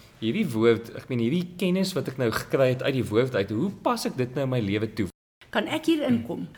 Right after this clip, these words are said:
Speaker 2: As jy byvoorbeeld na my toe kom en vir my sê, "Tannie Fransie, ek het 'n groot probleem. Sê nou byvoorbeeld met 'n regsaksie in 'n sekere saak. En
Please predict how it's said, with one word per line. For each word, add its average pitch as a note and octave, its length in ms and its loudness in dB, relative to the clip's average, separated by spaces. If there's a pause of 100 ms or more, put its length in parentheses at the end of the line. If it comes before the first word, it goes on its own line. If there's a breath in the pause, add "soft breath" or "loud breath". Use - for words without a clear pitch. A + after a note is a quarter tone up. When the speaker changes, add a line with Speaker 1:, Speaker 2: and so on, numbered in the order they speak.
(120)
Speaker 2:
As G#3+ 180 2
jy B3 360 4
byvoorbeeld B3 800 0 (440 loud breath)
na G3 120 4
my F3+ 200 4
toe - 160 -2
kom E3+ 240 0
en F3+ 340 -4
vir G#3 120 -4
my G3+ 80 2
sê, C4+ 220 -4
"Tannie A#3+ 200 -2
Fransie, A3+ 460 -4
ek C4+ 140 -4
het C4 140 -4
'n A3 120 -6
groot A#3+ 480 -2
probleem. F3 640 -6 (500 loud breath)
Sê D4 320 0
nou C#4+ 160 2
byvoorbeeld A3+ 800 0
met G3 300 0
'n G3 300 -2 (240 loud breath)
regsaksie G3+ 1300 -2 (340 loud breath)
in A#3+ 180 4
'n A3+ 120 -2
sekere G#3+ 480 -2
saak. - 500 -8 (300 loud breath)
En A#3+ 180 4